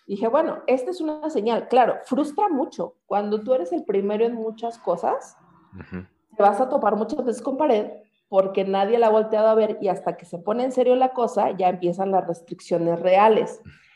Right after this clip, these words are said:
Speaker 2: Claro.
Speaker 1: Entonces, teníamos que construir audiencia desde cero una vez más, pero bueno, ya teníamos que ya las disqueras ya estaban volteando a ver los podcasts y que ya no podíamos poner las canciones completas,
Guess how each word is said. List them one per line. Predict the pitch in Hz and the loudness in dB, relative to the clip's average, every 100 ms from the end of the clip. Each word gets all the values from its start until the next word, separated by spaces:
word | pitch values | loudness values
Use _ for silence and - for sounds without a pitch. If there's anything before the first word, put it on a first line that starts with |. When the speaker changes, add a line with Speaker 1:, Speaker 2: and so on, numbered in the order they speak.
| _ - | _ -12
Speaker 2:
Claro. | 80 | -8
Speaker 1:
Entonces, | 80 262 311 - 254 | 0 2 2 -8 -2
teníamos | 277 311 370 | 0 2 0
que | - 359 | -2 -2
construir | 349 - 269 | -2 0 4
audiencia | 277 285 254 269 294 | 4 4 0 2 2
desde | 277 214 185 | 2 0 -2
cero | 190 - 226 233 | -2 2 2 2
una | 240 226 | 0 -2
vez | 240 254 | -2 -2
más, | 254 208 247 | -4 -4 -4
pero | 196 170 | -2 0
bueno, | 175 233 - 170 | 0 -2 -6 -12
ya | 170 - | -10 -6
teníamos | 220 233 226 214 202 262 381 - _ _ | -4 0 0 0 -2 -4 -6 -16 _ _
que | - 165 | -2 2
ya | 165 196 262 | 4 6 6
las | 254 202 165 | 4 2 0
disqueras | 175 190 214 | -4 0 0
ya | 220 | 0
estaban | 220 220 208 | 0 0 0
volteando | 190 196 | 0 0
a | 214 | 0
ver | 220 | -2
los | 226 | -2
podcasts | 233 226 220 220 - | -4 -4 -4 -4 -6
y | |
que | - 170 | -4 2
ya | 180 202 | 4 4
no | 247 247 | 2 0
podíamos | 190 180 202 202 | 2 0 0 -4
poner | 185 175 | -2 2
las | 180 185 | 2 0
canciones | 160 165 - 170 170 | -4 -6 -4 -4 0
completas, | 175 175 220 233 - - | 0 2 4 4 2 -4